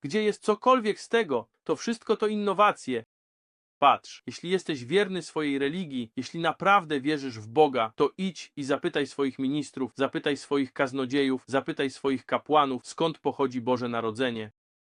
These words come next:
Skąd pochodzi dwudziestego piątego grudnia?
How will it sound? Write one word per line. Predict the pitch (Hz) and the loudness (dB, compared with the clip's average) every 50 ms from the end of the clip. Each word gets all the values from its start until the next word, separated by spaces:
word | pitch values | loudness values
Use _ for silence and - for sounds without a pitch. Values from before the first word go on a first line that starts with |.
| _ _ _ _ _ _ _ _ _ _ _ _ | _ _ _ _ _ _ _ _ _ _ _ _
Skąd | - - - - 185 202 208 196 | -20 -20 -4 0 0 0 0 -2
pochodzi | - - 160 147 - 170 165 147 147 | -2 -4 -4 -2 0 -2 -2 -2 -6
dwudziestego | 127 120 127 127 135 135 - - 123 | -6 -6 -4 -4 -4 -4 -4 -8 -8
piątego | 135 131 120 110 131 120 120 117 | -6 -8 -6 -6 -6 -6 -6 -6
grudnia? | 113 120 120 104 101 101 95 95 98 | -4 -6 -6 -6 -6 -8 -8 -8 -10